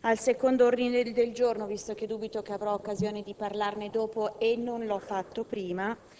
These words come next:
eh, visto che il Consiglio Comunale impegna il Sindaco a inviare al Governo una richiesta, eccetera, eccetera, io vi volevo far presente che settimana prossima il Movimento cinque Stelle, con, eh, a firma, a prima firma, eh, Luigi Di Maio,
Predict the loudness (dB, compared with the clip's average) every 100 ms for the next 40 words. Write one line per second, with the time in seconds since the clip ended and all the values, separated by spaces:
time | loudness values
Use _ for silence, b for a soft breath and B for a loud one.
0 | B B B B 4 6 6 6 4 0
1 | 2 0 6 4 4 0 -2 0 0 0
2 | 2 2 2 4 2 2 2 2 2 -2
3 | -4 0 2 2 0 -2 0 2 2 2
4 | 0 -2 0 0 0 -2 0 -2 0 2
5 | 2 0 -4 -2 -4 -2 -2 0 -2 -2
6 | -2 -4 -6 B B B B 2 4 4
7 | 4 4 2 0 -2 2 0 4 4 2
8 | 0 -4 -2 2 2 2 -2 -2 -2 0
9 | 0 0 2 2 0 -2 0 0 -2 -2
10 | -4 -4 -6 -8 -6 -4 -4 -2 2 2
11 | 2 0 -4 -4 0 0 0 -2 -2 -4
12 | B B B B B -4 -2 2 4 6
13 | 4 0 0 -2 -2 -4 -4 0 0 2
14 | 0 0 -2 -2 -2 -2 -2 -4 -6 -2
15 | 0 0 0 2 4 2